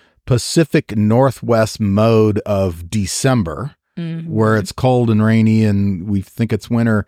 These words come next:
Speaker 1: I, I think we had long pants and tennis shoes on
Speaker 2: <laughs>
Speaker 1: when
Speaker 2: Yeah.
Speaker 1: we, when we visited the fort. I wish we w-, would have had swimsuits, even just swimming. o-,
Speaker 2: Yes.
Speaker 1: o-, out there.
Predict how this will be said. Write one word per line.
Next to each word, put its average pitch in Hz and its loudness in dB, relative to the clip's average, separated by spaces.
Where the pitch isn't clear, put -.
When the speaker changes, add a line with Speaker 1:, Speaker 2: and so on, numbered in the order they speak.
Speaker 1:
I, 147 0
I 165 0
think 160 0
we 123 2
had 107 0
long 101 2
pants 101 -4
and 82 -10
tennis 101 -4
shoes 95 -6
on - -10
Speaker 2:
<laughs> - -6
Speaker 1:
when 131 0
Speaker 2:
Yeah. 123 0
Speaker 1:
we, 127 0
when 123 2
we 113 2
visited 107 0
the 90 -6
fort. 110 0
I 131 2
wish 143 2
we 127 4
w-, 110 4
would 113 4
have 101 2
had 92 -2
swimsuits, 98 -4
even 196 4
just 110 0
swimming. 98 -2
o-, 202 2
Speaker 2:
Yes. 311 0
Speaker 1:
o-, - 0
out 101 0
there. 95 0